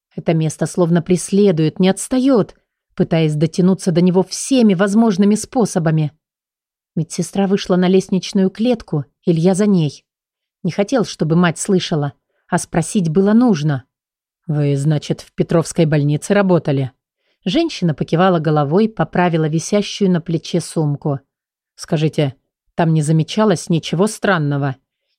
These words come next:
Илья осторожно подбирал слова, не зная, как поточнее выразиться. "Вы знаете, что это место считается дурным?" Медсестра усмехнулась. "Вы про эти слухи с нечистью, что ли?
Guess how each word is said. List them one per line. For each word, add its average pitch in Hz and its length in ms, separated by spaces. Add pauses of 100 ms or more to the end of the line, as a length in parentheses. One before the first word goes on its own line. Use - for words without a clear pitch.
Илья 170 360
осторожно 185 600
подбирал 180 500
слова, 196 420
не 220 160
зная, 208 420
как 220 280
поточнее 240 640
выразиться. 160 720 (680)
"Вы 147 300
знаете, 175 460
что - 200
это 160 160
место 180 360
считается 165 720 (560)
дурным?" 170 680 (580)
Медсестра 190 540
усмехнулась. 185 800 (540)
"Вы 220 340
про 220 200
эти 202 180
слухи 196 400
с - 100
нечистью, 208 640
что - 260
ли? 151 220